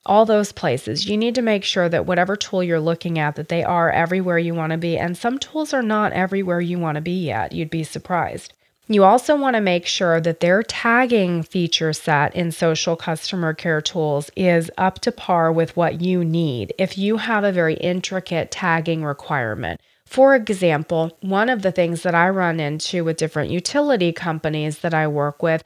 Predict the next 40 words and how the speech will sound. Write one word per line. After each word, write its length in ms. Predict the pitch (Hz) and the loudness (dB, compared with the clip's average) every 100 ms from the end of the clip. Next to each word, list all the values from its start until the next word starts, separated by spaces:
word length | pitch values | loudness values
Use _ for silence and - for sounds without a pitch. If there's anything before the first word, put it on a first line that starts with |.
| _ _ - | _ _ 2
is 240 | 196 185 | 2 4
that 340 | - 175 165 | 4 4 4
they 160 | 185 202 | 2 2
have 260 | 220 226 175 | 2 0 0
different 520 | 160 - 170 - 180 | -2 -2 -4 -4 -2
regions 680 | 202 214 190 151 123 139 - | 0 0 0 -2 -2 -4 -4
that 180 | 156 - | -4 0
they 120 | 170 | 0
want 320 | 165 151 131 | 0 0 -2
to 100 | 170 | -4
tag. 420 | - 165 123 135 | -4 -2 0 0
And 220 | - 180 - | 0 -2 0
so 160 | 190 | 0
maybe 400 | 180 180 208 233 | 2 2 2 0
when 220 | 220 190 | 2 2
they're 140 | 180 165 | 2 -2
geotagging, 1300 | 160 202 233 226 170 - 165 143 139 147 139 151 127 | -2 -2 2 4 2 0 -4 -2 -2 -2 -4 -4 -6
people 320 | - 185 190 | -4 -4 -2
think 300 | 185 170 165 | -4 -2 -2
that 100 | 165 | -2
it's 220 | 156 151 - | -2 -4 -8
great 400 | - 156 139 - | -2 0 0 -2
if 180 | - | -6
you 80 | 170 | -8
can 160 | 165 156 | -6 -8
tag 360 | - 156 151 | -4 -2 -2
that 120 | 151 - | -4 -6
something's 500 | 165 165 151 151 - | -6 -6 -8 -10 -6
from 300 | 143 151 151 | -6 -4 -4
the 80 | |
U 320 | 151 143 135 165 | -4 -4 -2 0
S 300 | 135 - - _ _ | 0 -2 -16 _ _
or 160 | - 175 | -2 -2
from 300 | - 160 156 | -2 -4 -4
the 80 | 147 | -4
U 260 | 147 147 | -4 -6
K 380 | - 202 135 80 _ _ - | -6 -2 0 -2 _ _ -2
or 220 | 175 165 | -2 -2
from 340 | - 175 170 _ _ - | -2 0 0 _ _ -2
Asia. 600 | 196 196 196 175 - 98 | 2 2 2 0 -2 -2